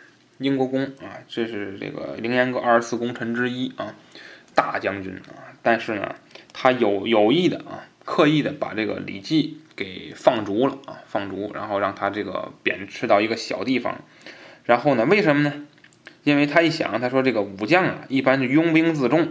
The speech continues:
啊，他容易这个出事儿，所以故意冷落他一下，然后让这个，呃，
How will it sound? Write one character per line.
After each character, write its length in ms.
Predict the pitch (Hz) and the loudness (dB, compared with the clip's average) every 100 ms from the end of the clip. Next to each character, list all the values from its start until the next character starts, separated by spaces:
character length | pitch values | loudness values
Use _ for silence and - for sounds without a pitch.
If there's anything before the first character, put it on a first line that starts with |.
| - - | -6 -18
啊， 200 | - - | -20 -8
他 100 | 113 | -4
容 220 | 117 135 | 0 0
易 220 | 143 104 | 0 -2
这 120 | 101 | -8
个 80 | 101 | -12
出 160 | 107 156 | -6 2
事 120 | 208 | 2
儿， 140 | - - - - _ - | 2 -8 -20 -20 _ -14
所 180 | - 127 | -2 0
以 220 | 104 - - - _ _ _ _ _ _ _ - - - | 0 -8 -14 -20 _ _ _ _ _ _ _ -20 -20 -4
故 160 | 196 | 0
意 100 | 202 156 | 4 4
冷 200 | 113 107 | 4 4
落 140 | 160 | 4
他 120 | - | 4
一 100 | 95 | -8
下， 120 | 95 95 _ - - - - - | -10 -14 _ -20 -20 -20 -20 -2
然 140 | 131 | 0
后 140 | 151 147 | 2 0
让 260 | 156 151 | 2 -2
这 140 | 127 120 | -2 -2
个， 340 | 110 - - - - _ - | -4 -10 -16 -20 -20 _ -8
呃， 320 | - - - | -6 -6 -10